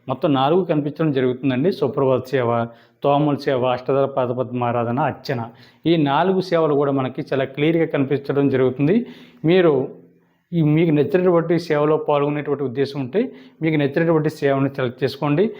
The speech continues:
లేదు నాలుగు సేవల్లో కూడా మీరు లక్కీ డిప్లో పాల్గొనేటువంటి ఆలోచన ఉంటే మట్టుకి నాలుగు సేవల్లో కూడా మీరు సెలెక్ట్ చేసుకోండి. పక్కన all, all సేవాస్ ఉంటుంది, దాని మీద మీరు క్లిక్ చేసినట్లయితే నాలుగు సేవలు కూడా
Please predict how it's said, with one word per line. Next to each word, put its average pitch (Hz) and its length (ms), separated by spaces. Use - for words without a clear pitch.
లేదు 180 600
నాలుగు 147 400
సేవల్లో 170 380
కూడా 147 200
మీరు 151 480
లక్కీ 147 260
డిప్లో 175 540
పాల్గొనేటువంటి 143 600
ఆలోచన 131 340
ఉంటే 127 160
మట్టుకి 135 460
నాలుగు 139 320
సేవల్లో 147 420
కూడా 139 180
మీరు 139 160
సెలెక్ట్ 123 300
చేసుకోండి. 170 300
పక్కన 143 280
all, 151 140
all 147 220
సేవాస్ 135 300
ఉంటుంది, 139 440
దాని 156 220
మీద 165 140
మీరు 165 180
క్లిక్ 151 320
చేసినట్లయితే 139 760
నాలుగు 139 300
సేవలు 143 360
కూడా 135 360